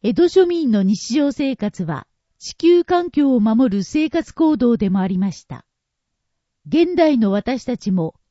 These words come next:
江戸の先達たちの知恵をヒントに、一人一人の意識や行動を変え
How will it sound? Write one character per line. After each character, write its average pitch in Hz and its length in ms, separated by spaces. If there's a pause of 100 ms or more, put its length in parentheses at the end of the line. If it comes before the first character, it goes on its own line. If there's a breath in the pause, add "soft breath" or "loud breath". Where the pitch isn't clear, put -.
(140)
江 196 140
戸 339 140
の 330 180
先 311 260
達 349 240
た 320 140
ち 214 140
の 214 140
知 262 220
恵 285 80
を 247 120
ヒ 240 200
ン 233 80
ト 196 140
に、 165 240 (340)
一 359 300
人 349 180
一 370 240
人 311 160
の 202 160
意 220 100
識 - 260
や 220 120
行 277 300
動 247 280
を 233 80
変 202 240
え 160 180